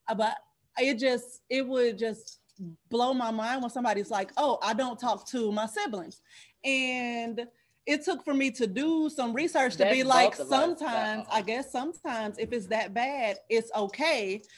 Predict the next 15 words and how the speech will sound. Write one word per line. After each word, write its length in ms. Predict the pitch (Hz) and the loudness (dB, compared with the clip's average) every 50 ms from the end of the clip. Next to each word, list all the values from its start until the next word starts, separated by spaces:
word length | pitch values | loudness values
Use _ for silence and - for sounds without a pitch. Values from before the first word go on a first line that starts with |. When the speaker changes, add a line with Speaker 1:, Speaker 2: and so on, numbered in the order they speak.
| - - - - | -20 -20 -4 -2
Speaker 1:
to 120 | 269 240 | 0 0
just 420 | 185 233 233 233 233 233 214 202 | 2 2 0 0 -2 -4 -8 -6
break 320 | - 202 214 220 214 214 - | -2 0 0 0 0 0 -2
away 680 | 240 240 247 247 240 226 202 190 190 196 202 240 240 247 254 - - | -2 0 4 4 4 4 2 0 -2 -2 -4 -4 -6 -10 -14 -8 -4
from, 540 | 214 208 196 185 180 180 180 185 202 233 240 - _ _ _ _ _ _ _ _ _ _ _ _ _ _ _ _ - - _ _ | -2 0 0 0 0 0 -2 -4 -6 -8 -10 -12 _ _ _ _ _ _ _ _ _ _ _ _ _ _ _ _ -20 -20 _ _
from 260 | 233 233 226 226 220 | 0 0 0 0 -2
family. 680 | 226 262 262 269 311 339 285 247 226 190 175 175 180 - _ - _ | -2 0 2 2 4 4 2 2 2 0 -2 -2 -6 -8 _ -14 _
But 100 | - 240 | -4 0
like 160 | 262 277 277 277 | 0 0 0 0
I 120 | 262 254 | -2 -2
s-, 100 | 247 247 - _ _ - | -2 -6 -10 _ _ -2
I 40 | 254 | 0
mean, 380 | 254 254 240 226 214 202 202 - | 2 2 2 0 0 -2 -2 -2
it 120 | 247 269 247 | -2 -2 -2
was, 340 | 269 254 214 - - - | -2 -6 -8 -10 -14 -20